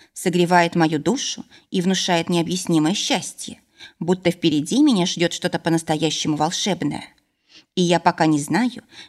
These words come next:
есть ли в этом будущем место для Яна. Но раз он продолжает скрывать себя и свои чувства, я, кажется, делаю то же самое,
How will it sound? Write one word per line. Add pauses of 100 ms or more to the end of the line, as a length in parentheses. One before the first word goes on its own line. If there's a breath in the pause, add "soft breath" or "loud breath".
есть
ли
в
этом
будущем
место
для
Яна. (560 loud breath)
Но
раз
он
продолжает
скрывать
себя
и
свои
чувства, (440 loud breath)
я,
кажется,
делаю
то
же
самое,